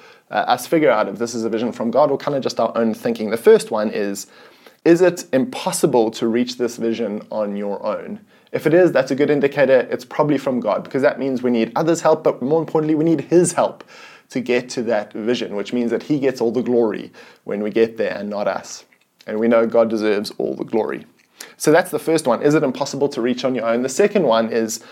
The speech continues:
will it also benefit others positively? Uh, God has blessed us to be a blessing. And so if our vision will also benefit others positively, it's a decent indicator that it may be from God.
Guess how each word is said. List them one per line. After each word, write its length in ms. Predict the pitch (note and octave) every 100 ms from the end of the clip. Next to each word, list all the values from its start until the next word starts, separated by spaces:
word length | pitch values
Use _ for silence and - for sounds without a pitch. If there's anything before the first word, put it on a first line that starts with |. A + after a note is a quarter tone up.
| - - _ _
will 280 | A#2+ D3 F3+
it 220 | D3 D3 -
also 420 | D#3 E3 - E3
benefit 580 | B2+ A#2+ A#2+ A#2 A#2 - B2
others 400 | A2 G#2+ G2 G#2+ -
positively? 800 | - A#2+ A2+ - - - - G#2+ - _ _ _
Uh, 100 | -
God 340 | - B2 B2+ C3
has 120 | A#2+
blessed 440 | A#2+ B2+ D#3 -
us 280 | - D3 -
to 160 | - A#2+
be 340 | - A2+ A2+ A2+
a 180 | G2+
blessing. 400 | G2+ A2+ A2+ -
And 100 | G#2+
so 80 | A#2
if 120 | B2
our 200 | - E3
vision 560 | C#3 D3+ C#3+ A#2+ B2 - - _
will 160 | A#2+ -
also 300 | D#3+ D#3 D3+
benefit 420 | B2 A#2+ B2+ C3
others 240 | - A2+ A2+
positively, 720 | - A#2+ A#2 - A2+ A2+ A2 - _ -
it's 240 | A2 -
a 260 | A2+ G#2 - - -
decent 300 | D3 D3 B2
indicator 400 | A#2+ A#2 B2 A2
that 160 | G#2 G2+
it 200 | F#2+ A2+
may 220 | G#2+ G#2
be 300 | G2+ F#2+ F#2+
from 400 | - - A2 G2+
God. 420 | - - - -